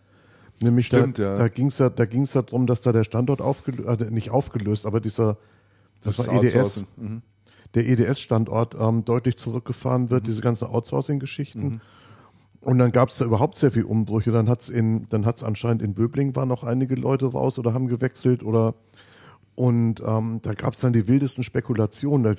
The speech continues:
Speaker 1: ja, das Ex-Mitarbeiter, die da irgendwas gemacht haben
Speaker 2: Mhm.
Speaker 1: und, und, und. Und
Speaker 2: Mhm.
Speaker 1: das hat wirklich eine, das hat wirklich eine,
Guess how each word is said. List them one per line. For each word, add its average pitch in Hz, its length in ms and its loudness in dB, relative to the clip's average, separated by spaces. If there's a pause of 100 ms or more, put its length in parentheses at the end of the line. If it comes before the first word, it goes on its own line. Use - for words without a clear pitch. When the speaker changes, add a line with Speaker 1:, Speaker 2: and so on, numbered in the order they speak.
Speaker 1:
ja, 120 300 -2
das 123 220 0
Ex-Mitarbeiter, 123 960 0
die 117 140 -4
da 120 200 4
irgendwas 120 400 -2
gemacht 117 440 -2
haben 117 200 -2 (300)
Speaker 2:
Mhm. 90 80 -16
Speaker 1:
und, 123 200 2
und, 110 180 2
und. 117 280 0
Und 107 300 0 (140)
Speaker 2:
Mhm. 90 60 -20 (440)
Speaker 1:
das 110 180 2
hat 117 220 2
wirklich 123 340 0
eine, 113 340 4
das 113 220 0
hat 113 120 0
wirklich 120 220 -4
eine, 113 80 4